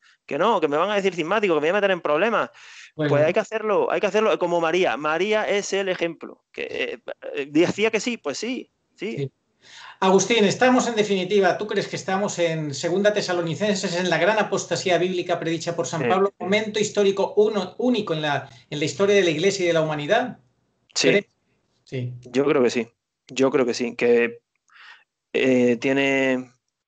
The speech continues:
Speaker 1: eh, mm, Benedicto decimosexto puede ser ese obstáculo que está demorando,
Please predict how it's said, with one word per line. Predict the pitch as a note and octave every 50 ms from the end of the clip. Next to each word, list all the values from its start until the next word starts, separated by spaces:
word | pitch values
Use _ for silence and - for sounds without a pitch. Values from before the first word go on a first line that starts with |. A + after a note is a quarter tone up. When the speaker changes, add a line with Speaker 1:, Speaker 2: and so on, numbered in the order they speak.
| _ _
Speaker 1:
eh, | - A#2+ -
mm, | - C3 B2+ B2+ B2 A#2+ A#2+ A#2+ A2+ A#2+ B2 B2 -
Benedicto | - B2+ B2+ B2+ C3 C3 C3 - C#3+ C#3
decimosexto | B2 A#2 C#3 C3 B2+ - D3 - - D3+ C3+
puede | C3+ C3 C3 B2+
ser | - - C3+ C3 B2+ B2
ese | B2+ A#2+ - C#3+ B2+ A#2+ A#2 A#2 - _ _ _ - - _ _ _ _ _ _ _ _ _ _ -
obstáculo | - B2 - - C#3 C3 - A2+ A2+ A2 - _ _
que | - B2+
está | B2 - - C3+ C3 B2 B2 B2 A#2+ A#2+ B2 B2 _ _ _ _ -
demorando, | C3+ C3 C3 B2+ B2+ C3 C3 C#3 C#3 B2+ A#2 A2+ A2 A2+ -